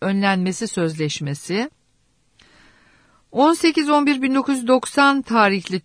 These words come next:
tüm göçmen işçilerin ve ailelerin haklarının korunmasına dair sözleşme,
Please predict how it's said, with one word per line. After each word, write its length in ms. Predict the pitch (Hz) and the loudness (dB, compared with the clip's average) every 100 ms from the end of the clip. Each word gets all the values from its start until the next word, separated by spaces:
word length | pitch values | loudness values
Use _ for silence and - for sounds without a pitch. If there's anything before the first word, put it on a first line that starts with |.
| - | -6
tüm 480 | 294 285 262 190 170 | -2 -2 -2 -6 0
göçmen 580 | 208 - - 262 269 | 0 0 -2 0 0
işçilerin 800 | - 185 - 196 170 165 226 254 | 0 -4 -4 -4 -2 -2 -2 0
ve 120 | 226 | 0
ailelerin 760 | - 202 196 185 170 160 185 254 | 2 2 2 0 -2 -2 -2 -4
haklarının 680 | 226 196 - 170 165 170 165 | -4 -6 -4 -2 -2 -2 -4
korunmasına 840 | - 196 185 170 165 - 170 185 | -6 -2 0 -2 -4 -4 -4 -2
dair 260 | 165 160 151 | -2 -2 -2
sözleşme, 880 | 147 170 156 151 139 - 151 220 | -4 -4 -4 -4 -6 -4 -4 -4